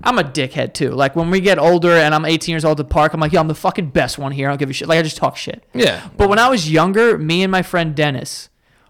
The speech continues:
Speaker 1: were, people thought we were gonna be professional athletes.
Speaker 2: Right.
Speaker 1: Like, we were just light years better than everyone.
Speaker 2: This is Dennis the tennis star?
Speaker 1: Yeah.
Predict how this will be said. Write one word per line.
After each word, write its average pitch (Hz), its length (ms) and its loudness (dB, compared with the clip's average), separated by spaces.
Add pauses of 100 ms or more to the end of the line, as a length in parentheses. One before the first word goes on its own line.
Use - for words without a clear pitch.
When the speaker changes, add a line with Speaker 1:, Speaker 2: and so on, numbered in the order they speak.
(100)
Speaker 1:
were, 147 680 0 (400)
people 208 180 -2
thought 180 200 2
we 165 100 0
were 160 60 0
gonna 165 100 0
be 147 100 -2
professional 143 480 -4
athletes. 143 360 -4
Speaker 2:
Right. 104 100 -4
Speaker 1:
Like, 180 100 2
we 214 120 2
were 240 60 -2
just 214 160 -6
light 226 380 2
years 262 260 0
better 196 260 4
than 160 100 -2
everyone. 127 280 -4
Speaker 2:
This 143 80 -4
is 143 60 -8
Dennis 156 340 2
the 139 120 -2
tennis 151 360 0
star? 185 320 2
Speaker 1:
Yeah. 175 320 4